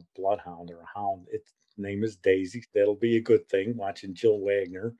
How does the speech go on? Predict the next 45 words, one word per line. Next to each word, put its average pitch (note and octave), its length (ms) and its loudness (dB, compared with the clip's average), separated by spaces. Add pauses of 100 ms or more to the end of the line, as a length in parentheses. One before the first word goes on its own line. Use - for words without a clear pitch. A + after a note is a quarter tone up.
The - 100 12
other F3 180 12
one, F#3 240 10
I B2+ 120 6
don't C3+ 160 10
know D3 60 12
what C#3+ 200 12
the C3 80 6
name C#3+ 200 10
of C#3+ 80 10
it - 20 10
is. C3 120 6
I G#2+ 120 8
taped C3 380 6
it. B2 80 8
It A2+ 180 0
has A#2 120 6
all B2+ 280 6
the C3 60 -8 (260)
people C3 300 2
from, A#2 360 2
um, A2 300 4 (320)
or G2+ 80 -8
three D#3 340 10
of A#2+ 100 12
them A2+ 160 6
from A#2+ 220 4
the A#2 60 0
Brady D3+ 340 10
Bunch. - 520 -6 (120)
Mike G#2+ 240 0
Lookinland, C3+ 600 6
Susan A2+ 640 -6
Olsen, C#3 520 2
and G#2+ 160 -14
I G2+ 80 -14
think C#3+ 260 -2 (100)
Barry A#2+ 340 2
Williams. G#2+ 380 0
So - 120 -2
you've G2+ 260 -2
got G#2 300 0 (100)
Greg, B2 380 8 (220)
Peter, C#3 540 6 (160)
and A2+ 800 2